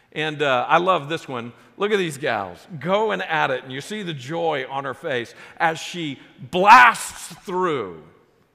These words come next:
to the finish line. Well, this morning, I want us to run like that in Micah, okay? So let's don't finish, um, in a, in a slothful way.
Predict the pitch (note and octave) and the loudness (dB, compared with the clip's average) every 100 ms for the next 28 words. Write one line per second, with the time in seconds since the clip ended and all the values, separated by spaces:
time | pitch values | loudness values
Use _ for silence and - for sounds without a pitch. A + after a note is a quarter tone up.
0 | _ - F3+ D#3 D3 F3 D3 - A#2 G#2 | _ -8 -4 -4 -6 -8 -8 -8 -8 -6
1 | C3 F3+ F3 A#3 B3+ A#3+ A#3 G3+ G#3+ G#3+ | -6 -8 -8 -2 0 0 4 6 6 0
2 | F#3 - F3+ F3+ E3+ D#3 C#3+ - B2 G2 | -6 -8 -4 -2 -2 -2 -4 -4 -4 -4
3 | - - B2+ B2 A2 G2 D#2+ D#2 A#2 D3 | -8 -14 -6 -4 -4 -6 -14 -12 -4 0
4 | E3 G3 - - - - D3+ D3 G3+ - | 0 0 -14 -20 -20 -10 -4 -2 -2 -6
5 | D#3+ G3+ G3+ - - - G#3 F#3 F3+ - | -6 -4 -4 -10 -20 -6 -4 -4 -6 -10
6 | - - - - _ D3+ D3+ C#3+ C#3+ C#3 | -16 -18 -20 -20 _ -8 -4 -4 -6 -10
7 | C#3+ D3 C#3+ C3 B2+ B2+ C3 F3+ C3+ B2+ | -12 -10 -6 -6 -6 -10 -14 -12 -8 -6
8 | A#2+ A#2 - - E3 F3 F#3 F3+ - - | -8 -10 -16 -14 0 6 6 4 -2 -6
9 | D#3+ D3 C#3 E3+ B2 G2+ G2+ D3 | -4 -2 -2 -2 -2 -4 -8 -10